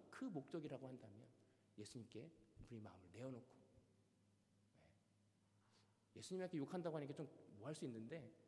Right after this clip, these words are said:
진짜 내 마음의 깊은 내면에 있는 그것을 드리는 거예요. 하나님, 화가 나고 낸 스스로 할 수 없다는 것을 고백할 때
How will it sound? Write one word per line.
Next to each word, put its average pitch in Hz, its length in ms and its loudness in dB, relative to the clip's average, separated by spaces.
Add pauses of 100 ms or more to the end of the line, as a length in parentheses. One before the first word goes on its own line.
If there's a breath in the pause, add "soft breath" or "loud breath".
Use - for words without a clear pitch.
(260)
진짜 247 340 10
내 220 200 12
마음의 156 440 10
깊은 190 440 2
내면에 143 420 6
있는 110 300 2
그것을 165 440 2 (440)
드리는 175 340 4
거예요. 92 160 -4 (220)
하나님, 101 240 -8 (680)
화가 - 260 -8
나고 127 280 -4 (440)
낸 151 260 6
스스로 190 260 0
할 175 80 4
수 165 120 2
없다는 117 300 0
것을 98 280 -4
고백할 117 400 0 (100)
때 123 220 -2